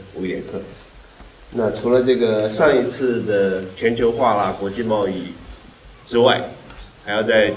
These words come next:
讲上，呃，公共财和外部性，所以时间稍微挤一点点。我们上次最后讲到说，全球化的原因之一是因为，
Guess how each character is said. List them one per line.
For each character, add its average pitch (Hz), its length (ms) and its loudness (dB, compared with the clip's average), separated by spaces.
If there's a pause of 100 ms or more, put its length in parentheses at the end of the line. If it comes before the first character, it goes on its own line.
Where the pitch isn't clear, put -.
讲 78 140 -2 (140)
上， 107 180 -4 (1040)
呃， 80 320 -12 (760)
公 120 180 2
共 110 240 4
财 82 140 -2
和 98 160 -2
外 98 180 2
部 85 180 -8
性， 82 200 -10 (100)
所 - 160 -12
以 87 80 -10
时 87 160 -12
间 95 260 -4
稍 107 220 -4
微 95 280 -4 (100)
挤 - 200 -16
一 95 40 -6
点 - 200 -6
点。 95 160 -4 (1400)
我 123 40 0
们 160 80 0
上 202 220 4
次 165 320 4
最 185 140 4
后 160 320 4 (1500)
讲 107 180 2
到 131 140 4
说， 135 140 2
全 123 200 0
球 151 120 6
化 151 120 4
的 113 80 0
原 110 220 2
因 131 180 2
之 123 160 -6
一 127 240 0
是 123 200 -2
因 117 180 0
为， 101 320 4